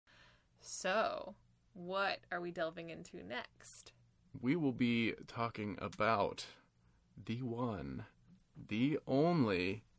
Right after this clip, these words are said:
Speaker 2: well, actually, I guess there's several, but the original Haunting of Hill House.
Speaker 1: The book by
Speaker 2: The book.
Speaker 1: Shirley Jackson. We've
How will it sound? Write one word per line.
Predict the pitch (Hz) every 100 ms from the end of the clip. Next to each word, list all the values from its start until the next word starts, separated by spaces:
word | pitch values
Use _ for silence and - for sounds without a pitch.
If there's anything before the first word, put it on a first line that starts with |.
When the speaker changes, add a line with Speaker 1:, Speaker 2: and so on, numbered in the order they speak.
| -
Speaker 2:
well, | 101
actually, | 82 101 101 90
I |
guess | -
there's | - 110 -
several, | - - 98 87 -
but | 95 -
the | 160
original | 175 160 170 135 104 101 101 107 - _ _ - - _ _ _
Haunting | - 104 120 127 143 131 -
of | 92 87 -
Hill | 104 110 113 113 - -
House. | - 98 101 98 - - - - - - _ _ _ _
Speaker 1:
The | 185
book | - 180 - - - _
by | 185
Speaker 2:
The | 190
book. | 220 165
Speaker 1:
Shirley | 185
Jackson. | 220 180 - - 277 - _ _ _ _
We've | 202 240